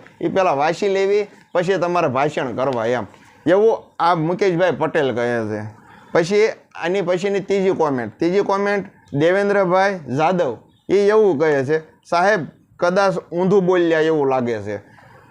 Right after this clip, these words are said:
પચીસ કરોડ લોકો વધારે ગરીબ થઈ ગયા છે."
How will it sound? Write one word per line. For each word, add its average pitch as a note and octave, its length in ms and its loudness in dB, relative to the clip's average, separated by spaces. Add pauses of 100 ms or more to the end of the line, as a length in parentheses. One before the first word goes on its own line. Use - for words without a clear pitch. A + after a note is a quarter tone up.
(100)
પચીસ F3 440 0
કરોડ G3 300 2
લોકો F#3+ 480 2
વધારે E3+ 400 2
ગરીબ E3+ 280 0
થઈ D3+ 260 -2
ગયા B2 300 -2
છે." G2+ 380 -12